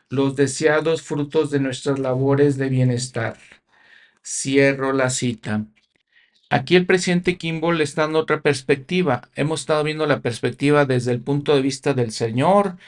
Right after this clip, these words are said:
de su obra, del mundo en general. El presidente Kimball hasta nos da la perspectiva de personalmente. ¿Qué tenemos que hacer para cultivar nuestra viña, mi persona?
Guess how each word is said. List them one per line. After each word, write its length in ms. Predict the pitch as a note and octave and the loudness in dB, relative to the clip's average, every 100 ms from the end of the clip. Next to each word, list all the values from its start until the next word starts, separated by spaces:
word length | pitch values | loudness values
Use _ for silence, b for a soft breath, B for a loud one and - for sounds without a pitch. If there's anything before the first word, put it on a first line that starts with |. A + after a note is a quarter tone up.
| B B | B B
de 120 | - C#3+ | -8 -8
su 280 | - C3 C#3 | -4 2 6
obra, 460 | F3+ F3+ F3 E3+ | 6 4 2 2
del 160 | C3+ A#2+ | 0 0
mundo 360 | C3 E3 E3+ | 0 -2 -2
en 120 | D#3 D3 | -4 -4
general. 640 | D3+ C#3 C3+ D3 F#3+ - b b b b _ - _ | -2 0 2 0 0 -8 b b b b _ -20 _
El 200 | C3+ B2+ | -6 -4
presidente 440 | B2+ A#2 C#3 D3+ | -4 -2 -2 -2
Kimball 460 | D3+ E3 D#3 D#3 C#3+ | -4 -4 0 2 2
hasta 480 | B2+ B2+ - - C3+ | -2 -4 -6 -6 0
nos 160 | B2+ | 0
da 100 | B2 | 2
la 120 | C3+ C#3 | 2 2
perspectiva 760 | C3+ B2+ B2 - C3+ C#3 C3+ _ | -2 -2 -4 -2 0 0 0 _
de 280 | B2 A#2 A2 B B _ | -4 -4 -6 B B _
personalmente. 1200 | C3 B2+ - B2+ B2+ C3+ C3+ B2+ B2 A2 G#2+ A2 b b b b - | 0 0 0 0 2 4 2 2 0 -2 -4 -6 b b b b 2
¿Qué 180 | C#3 | 2
tenemos 600 | C#3+ D#3+ D#3+ D3+ D3 C#3+ | 4 0 -4 -4 -4 -6
que 120 | - D3 | -2 0
hacer 600 | C#3+ - C#3 D#3+ F3+ - _ _ _ | 0 0 0 0 -6 -12 _ _ _
para 220 | - B2 A#2+ | 0 0 0
cultivar 760 | - B2 A#2 B2 B2+ C#3 C#3+ | -2 -4 -4 -2 2 2 0
nuestra 480 | C#3+ C#3 C3+ - D3 | -2 -4 -4 -2 -2
viña, 540 | C3 C3+ C3+ D#3 E3+ _ _ | 0 -2 0 -2 -4 _ _
mi 180 | - C3+ | -8 -6
persona? 840 | B2 C3 A#2+ - C3 C3+ D#3+ G#3+ | -2 -2 -2 -2 -2 0 0 -2